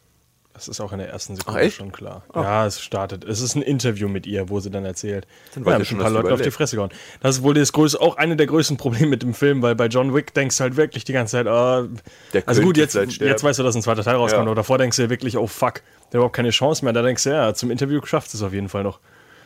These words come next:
Speaker 2: Ja gut, das nimmt echt mal bei so einem Film gerade die Spannung raus, muss ich sagen. Das ist mir da ein bisschen zu viel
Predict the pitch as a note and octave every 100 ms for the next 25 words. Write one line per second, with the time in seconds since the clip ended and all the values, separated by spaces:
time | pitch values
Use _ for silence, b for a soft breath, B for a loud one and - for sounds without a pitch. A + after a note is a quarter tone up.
0 | b b _ F2+ F2 F2+ F2+ F#2 A2 G#2+
1 | A2+ G2+ G2+ F#2 A#2 - C#3 B2 B2 A#2+
2 | - G2 F2 E2+ F2 F#2 F#2 F2 F#2 F#2
3 | F#2 F#2 - G#2 G2 G2+ - A#2 - G2
4 | - A#2 A2+